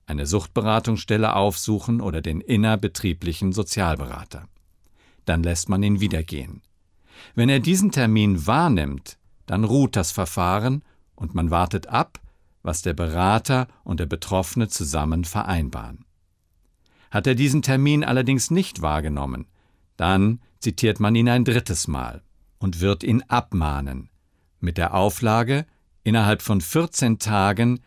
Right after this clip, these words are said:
den Beratungstermin nachzuholen.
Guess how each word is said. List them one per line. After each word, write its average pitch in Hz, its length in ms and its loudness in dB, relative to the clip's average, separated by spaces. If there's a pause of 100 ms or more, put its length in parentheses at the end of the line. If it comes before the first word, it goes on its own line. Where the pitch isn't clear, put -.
(180)
den 85 120 0
Beratungstermin 101 1120 2
nachzuholen. 80 840 -2